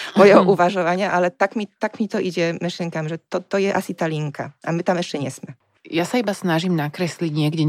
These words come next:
Speaker 2: takú tú hranicu alebo tenkú čiaru, e, a ohraničiť neprávom ako keby tú slobodu toho, že každý si môžeme robiť, čo chceme. Lebo zase počúvame o prípadoch, áno, obezity, ktorá je riziková, ktorá je naozaj zdravie ohrozujúca,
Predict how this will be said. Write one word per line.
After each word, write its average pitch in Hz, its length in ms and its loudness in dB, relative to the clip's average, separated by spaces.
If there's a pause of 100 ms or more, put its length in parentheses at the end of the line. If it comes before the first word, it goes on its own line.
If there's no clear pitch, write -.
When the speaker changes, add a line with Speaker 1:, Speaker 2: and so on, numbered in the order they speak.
(260)
Speaker 2:
takú 147 240 -4
tú 147 260 0
hranicu 143 640 2
alebo 139 240 2
tenkú 151 400 0
čiaru, 156 640 0
e, 170 40 -16 (800)
a 165 220 0
ohraničiť 165 1080 2
neprávom 175 640 4
ako - 220 -8
keby 170 240 2
tú 190 80 2
slobodu 165 500 2
toho, 156 300 2
že 156 100 2
každý 151 640 2
si - 140 -10
môžeme 147 260 2
robiť, 143 300 0
čo - 160 -4
chceme. 127 320 -8 (100)
Lebo 170 320 2 (300)
zase 175 320 2
počúvame 170 480 0
o 147 80 0
prípadoch, 160 640 0 (160)
áno, 151 320 4
obezity, 156 640 2
ktorá 151 300 0
je 151 100 4
riziková, 160 560 0
ktorá 156 300 -2
je 151 100 0
naozaj 151 280 0 (200)
zdravie 151 480 4
ohrozujúca, 151 800 2